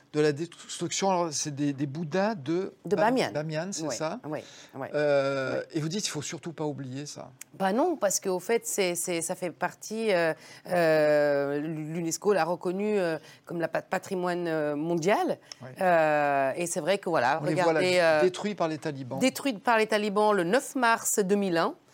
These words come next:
Speaker 2: Euh, alors que c'est pas que, c'est pas aux Afghans, c'est, c'est, c'est comme si on allait, euh, je sais pas, euh,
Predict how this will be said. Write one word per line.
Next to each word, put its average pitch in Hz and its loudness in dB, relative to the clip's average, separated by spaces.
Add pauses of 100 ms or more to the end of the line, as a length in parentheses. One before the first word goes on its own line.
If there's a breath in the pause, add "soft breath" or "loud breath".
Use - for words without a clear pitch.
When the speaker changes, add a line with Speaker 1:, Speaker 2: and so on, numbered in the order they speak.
(320 soft breath)
Speaker 2:
Euh, 160 2
alors 160 2
que 156 0
c'est - -4
pas 185 2
que, 233 2
c'est 196 0
pas 175 -2
aux 165 0
Afghans, 269 -2
c'est, 131 -6
c'est, 127 -6
c'est 131 -6
comme 220 0
si 202 -4
on 175 0
allait, 180 2
euh, 156 2
je 143 -6
sais 190 -6
pas, 196 2
euh, 147 4